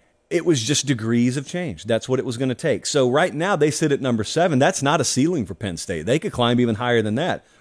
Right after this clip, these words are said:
Roster's going the right way. Recruiting's going the right way. And so there's a lot of energy around that program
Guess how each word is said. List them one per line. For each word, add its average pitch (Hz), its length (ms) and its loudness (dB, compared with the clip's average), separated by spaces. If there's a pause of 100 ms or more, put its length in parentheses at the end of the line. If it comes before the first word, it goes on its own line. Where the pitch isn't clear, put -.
Roster's 135 420 0
going 151 200 2
the 156 40 0
right 160 220 2
way. 180 140 0
Recruiting's 135 560 0
going 151 220 0
the 151 60 0
right 160 220 0
way. 170 260 2
And 107 100 0
so 131 120 2
there's 127 160 2
a 147 40 2
lot 156 140 4
of 139 80 2
energy 160 320 2
around 120 240 2
that 110 160 -2
program 117 440 2